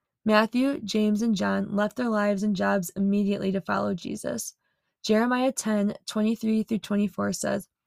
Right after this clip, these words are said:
"Lord, I know that people's lives are not their own. It is not for them to direct their steps. Discipline me, Lord, but only in due measure." Many who find Christ say it is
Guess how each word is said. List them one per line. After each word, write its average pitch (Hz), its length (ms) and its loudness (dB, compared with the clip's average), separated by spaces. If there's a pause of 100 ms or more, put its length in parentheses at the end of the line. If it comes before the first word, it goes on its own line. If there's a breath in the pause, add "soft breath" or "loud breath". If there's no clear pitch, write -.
(200)
"Lord, 214 360 4
I 202 120 0
know 214 180 2
that 247 180 0
people's 214 640 -2 (1000)
lives 208 420 4
are 196 140 0
not 196 220 2
their 202 200 -4
own. 214 280 -4 (480)
It 214 80 2
is 208 100 4
not 214 240 4
for 233 120 0
them 214 180 4
to 220 80 4
direct 196 320 0
their 214 100 -2
steps. - 540 -8 (580)
Discipline 247 460 0
me, 254 160 2
Lord, 208 400 2
but 208 160 2
only 202 320 2
in 208 120 2
due 190 160 -2
measure." 214 480 -8 (760)
Many 240 240 4
who 294 100 2
find 269 300 0
Christ 208 440 2
say 220 520 0
it 220 100 4
is 220 260 4